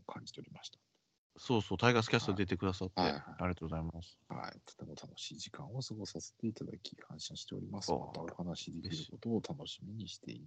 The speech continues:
Speaker 1: ます。
Speaker 2: いや、こちらこそでございます。したよ、この前。また。
Speaker 1: <laughs>
Speaker 2: はい、ありがとうございます。うん、ありがとう。またね、
Speaker 1: えー、
Speaker 2: またしましょう。
Speaker 1: はい。
Speaker 2: はい、はい。
Speaker 1: はい。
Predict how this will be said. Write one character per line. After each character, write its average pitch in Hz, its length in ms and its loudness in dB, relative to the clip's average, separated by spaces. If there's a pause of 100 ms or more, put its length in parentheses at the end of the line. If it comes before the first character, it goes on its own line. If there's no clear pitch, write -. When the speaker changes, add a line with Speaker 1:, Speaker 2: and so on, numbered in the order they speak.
(100)
Speaker 1:
ま - 140 -10
す。 - 140 -12 (220)
Speaker 2:
い 123 60 8
や、 120 160 12
こ 117 140 8
ち - 120 0
ら 104 80 8
こ 104 100 0
そ 104 120 0
で 92 80 6
ご 95 100 0
ざ 92 160 4
い 92 60 2
ま 98 120 0
す。 - 220 0
し - 80 4
た 214 140 12
よ、 82 100 10
こ 80 140 -4
の 76 80 -2
前。 73 160 -2 (240)
ま - 80 -4
た。 78 60 2
Speaker 1:
<laughs> - 680 4
Speaker 2:
は 90 100 2
い、 82 40 -4
あ 85 60 -4
り 90 60 -2
が 104 60 -4
と 110 60 -4
う 98 60 -2
ご 95 60 -2
ざ - 20 0
い 113 40 -2
ま 139 160 -2
す。 - 100 -16
う 95 40 -8
ん、 92 40 -4
あ 92 40 -4 (320)
り 110 60 -12
が - 80 -20
と - 60 -12
う。 120 40 -16 (140)
ま 104 120 4
た 95 140 4
ね、 90 120 0
Speaker 1:
え 78 40 -4
ー、 78 40 -2
Speaker 2:
ま 78 120 0
た - 80 -6
し - 120 -6
ま 80 100 -4
し - 100 -4
ょ 82 40 0
う。 78 40 2
Speaker 1:
は 67 80 0
い。 - 20 -8
Speaker 2:
は 92 100 -2
い、 - 40 -2
は - 160 -14
い。 - 280 -12
Speaker 1:
は - 40 -8
い。 - 100 -10